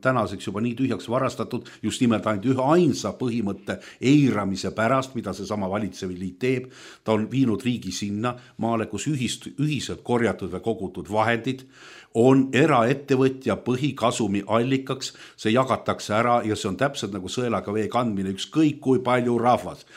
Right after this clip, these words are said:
sinna raha läbi nende maksude eelarvesse paneb, see läheb sealt minema eraettevõtjate põhikasumiks ja need eraettevõtjad on üldjuhul seotud selle valitseva poliitika ja poliitikute ja, ja kogu selle ülemise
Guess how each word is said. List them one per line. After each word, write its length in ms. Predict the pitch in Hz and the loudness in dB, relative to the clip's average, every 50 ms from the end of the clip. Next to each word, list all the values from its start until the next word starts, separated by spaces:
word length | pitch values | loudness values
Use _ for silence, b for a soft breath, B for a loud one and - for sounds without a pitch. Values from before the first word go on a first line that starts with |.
| B B B | B B B
sinna 280 | B 113 117 120 113 107 | B 0 2 4 4 4
raha 300 | 113 131 120 104 104 98 | 6 4 4 6 4 2
läbi 200 | 104 104 107 110 110 | 2 2 0 0 0
nende 180 | 110 101 110 | 0 2 2
maksude 460 | 107 127 127 127 - - 95 101 113 | 2 0 0 -2 -4 -8 -4 -2 0
eelarvesse 500 | 120 113 107 104 101 98 98 95 - 95 | 0 0 0 -2 -2 -4 -6 -8 -10 -8
paneb, 380 | - - 135 147 143 135 139 - B B B B B | -4 -2 0 0 0 -2 -4 -8 B B B B B
see 160 | B - 110 101 | B -2 0 2
läheb 280 | 104 131 127 131 127 131 - | 2 2 2 2 0 -2 -2
sealt 260 | - 110 92 - - | -2 -2 -2 0 0
minema 360 | 123 135 127 123 107 98 98 - | 0 2 2 2 0 -2 -2 -2
eraettevõtjate 880 | 123 139 131 117 120 131 127 131 110 101 104 98 - 107 92 - 101 95 | -2 0 2 2 2 0 0 -2 -2 -2 -2 -2 -4 -6 -8 -8 -8 -8
põhikasumiks 760 | 117 123 113 107 - 123 135 135 147 139 131 135 131 - - B B B B B B | -4 -4 -4 -2 0 0 0 2 0 0 0 -2 -4 -6 -12 B B B B B B
ja 120 | B 101 107 | B -2 0
need 120 | 98 98 120 | 0 0 0
eraettevõtjad 800 | 131 123 110 113 131 131 127 117 110 110 113 110 - 101 98 107 | 2 2 2 2 0 0 0 0 0 0 0 0 -2 -4 -2 -2
on 160 | 104 101 113 | -2 0 2
üldjuhul 640 | 127 151 160 147 117 98 104 135 127 123 104 92 - | 2 4 2 2 0 0 0 0 0 0 -2 -2 -2
seotud 400 | - 131 131 131 131 110 92 - | 0 0 0 0 -2 -4 -8 -6
selle 180 | - 95 95 92 | -6 -6 -4 -2
valitseva 580 | 101 123 131 117 - - - 104 98 98 90 - | 0 0 0 -2 -4 -4 -6 -6 -6 -6 -6 -6
poliitika 680 | 98 95 92 117 143 143 139 123 107 - - - 101 - B B B B B | -6 -4 -2 -2 -4 -4 -6 -8 -10 -10 -8 -8 -8 -8 B B B B B
ja 160 | B 98 101 | B 0 0
poliitikute 880 | 98 - 104 104 131 156 139 - 113 95 - 104 98 - - - 95 95 - - | 2 2 0 2 2 0 -2 -2 -6 -8 -6 -6 -6 -6 -4 -4 -4 -4 -2 -2
ja, 220 | 104 107 101 98 - | -2 -2 -2 -4 -6
ja 120 | 110 104 98 | -6 -6 -4
kogu 260 | - 120 113 113 98 | -2 -2 -2 -2 -4
selle 220 | - 113 101 110 | -4 -2 -2 0
ülemise 480 | 117 131 127 107 95 98 95 - 101 | 0 0 0 0 -2 -2 -2 -2 -2